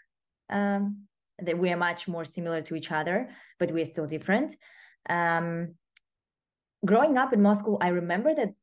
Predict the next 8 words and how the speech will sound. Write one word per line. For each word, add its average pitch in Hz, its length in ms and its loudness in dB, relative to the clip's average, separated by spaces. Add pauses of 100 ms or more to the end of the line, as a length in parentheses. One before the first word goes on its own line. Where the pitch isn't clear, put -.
(220)
before 190 840 -4 (500)
I 175 200 -4
turned 180 580 -2 (360)
around 165 460 -4
fifteen, 185 400 -2
sixteen, 233 640 -6 (240)
there 185 220 4
was, 202 540 4